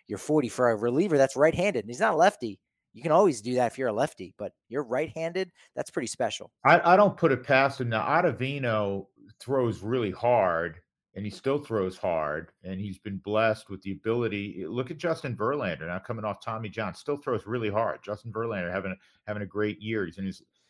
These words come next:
Speaker 2: in his late thirties. So there's certain guys that can maintain that velocity, but, you know, he has that slider, which,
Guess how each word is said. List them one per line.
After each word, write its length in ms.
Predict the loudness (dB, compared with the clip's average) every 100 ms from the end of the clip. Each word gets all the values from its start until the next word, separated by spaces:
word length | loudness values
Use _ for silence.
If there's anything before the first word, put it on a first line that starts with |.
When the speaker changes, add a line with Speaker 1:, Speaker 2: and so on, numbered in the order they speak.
| -14
Speaker 2:
in 60 | -12
his 140 | -8
late 260 | -4 -4 -4
thirties. 380 | -2 -2 -2 -6
So 80 | -6
there's 240 | -6 -6
certain 320 | -4 -4 -4
guys 420 | -2 0 0 -2 -2
that 180 | -4 -6 _
can 220 | -8 -6
maintain 480 | -4 -6 -8 -10 -4
that 220 | -4 -4
velocity, 640 | -4 -2 -2 -4 -10 -12 -6
but, 220 | -6 -6 _ _ _ -12
you 140 | -10
know, 40 | -10
he 240 | -10 -6
has 260 | 0 0 2
that 200 | -2 -4
slider, 680 | -8 -4 0 2 0 -4 -16 _ _ _ _
which, 640 | -6 -4 -6 -8 -14 -16